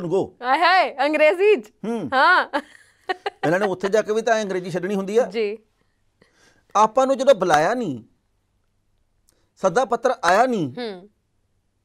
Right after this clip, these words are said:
Speaker 1: ਆਪਾਂ ਨੂੰ ਨੱਚਣ ਵਾਸਤੇ ਕਿਹਾ ਨਹੀਂ,
Speaker 2: ਹੂੰ।
Speaker 1: ਤੇ ਆਪਾਂ ਐਡਾ ਵੱਡਾ ਕੰਮ ਕਿਉਂ ਕਰਦੇ ਹਾਂ?
Speaker 2: ਨਹੀਂ, ਨਾਲੇ ਜੇ ਉਹਨਾਂ ਨੂੰ ਵਿਆਹ ਤੇ ਸੱਦਿਆ ਸੀ, ਆਮਿਰ ਖਾਨ ਹੋਰਾਂ ਦੀ,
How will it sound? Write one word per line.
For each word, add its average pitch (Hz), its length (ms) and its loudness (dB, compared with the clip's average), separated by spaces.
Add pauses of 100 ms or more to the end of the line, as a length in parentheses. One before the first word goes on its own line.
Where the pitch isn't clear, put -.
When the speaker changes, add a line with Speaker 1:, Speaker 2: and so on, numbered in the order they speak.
(400)
Speaker 1:
ਆਪਾਂ 196 220 4
ਨੂੰ 254 80 -2
ਨੱਚਣ 226 220 -4
ਵਾਸਤੇ 240 300 2
ਕਿਹਾ 233 280 4
ਨਹੀਂ, 277 280 -8
Speaker 2:
ਹੂੰ। 214 420 -12 (300)
Speaker 1:
ਤੇ 226 140 2
ਆਪਾਂ 185 280 2
ਐਡਾ 185 160 2
ਵੱਡਾ 196 200 -2
ਕੰਮ 185 200 -4
ਕਿਉਂ 185 140 -2
ਕਰਦੇ 170 280 -2
ਹਾਂ? 165 80 -10
Speaker 2:
ਨਹੀਂ, 359 200 -4
ਨਾਲੇ 302 340 0
ਜੇ 311 220 -4
ਉਹਨਾਂ 311 220 -4
ਨੂੰ 359 100 -8
ਵਿਆਹ 254 220 2
ਤੇ 349 140 -8
ਸੱਦਿਆ 214 460 -4
ਸੀ, 214 220 -14
ਆਮਿਰ 233 320 -6
ਖਾਨ 226 280 -8
ਹੋਰਾਂ 196 240 -8
ਦੀ, 190 220 -12